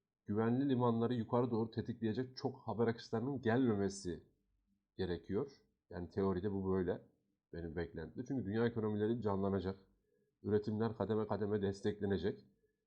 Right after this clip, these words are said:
Ve piyasada para dolaşmaya başlayacak. Yani piyasaya para enjekte edileceği için para riskli varlıklara akmak zorunda. O yüzden bu teoriye dikkat etmek önemli. En azından Mayıs ayına kadar sert bir riskli varlık fiyatlaması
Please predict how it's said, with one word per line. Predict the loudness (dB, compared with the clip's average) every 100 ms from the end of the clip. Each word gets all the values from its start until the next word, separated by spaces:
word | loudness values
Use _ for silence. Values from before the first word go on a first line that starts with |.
| -8
Ve | -8
piyasada | 2 4 4 0 0
para | 2 2 2
dolaşmaya | 2 2 2 2
başlayacak. | 4 0 -6 -6
Yani | -6 -4
piyasaya | 2 2 2 -2
para | 0 0
enjekte | 0 0 -2 -4 -4
edileceği | 0 2 2 2 0
için | -2 -4 -6 _ _ _ _ _
para | 0 2 0 -6 _ -8
riskli | -6 -4 0
varlıklara | 2 4 2 2 0
akmak | 0 -4 -2 -4 -4
zorunda. | -4 -4 -4 -4 -6 -18 _ _ _ 0
O | 2
yüzden | 4 2 0 -4
bu | 0
teoriye | 4 4 4
dikkat | 2 0 0
etmek | 0 0 -2 -4 -10
önemli. | -2 2 0 -2 -12 _ _ _ _ _ _ -4
En | 0
azından | 2 4 2 2
Mayıs | 2 2 2 2
ayına | 0 0
kadar | 0 -2
sert | -2 2 2 2
bir | 0 0 -4 -4
riskli | -2 0
varlık | 2 2 0
fiyatlaması | -2 -2 0 -2 -2 -4 -6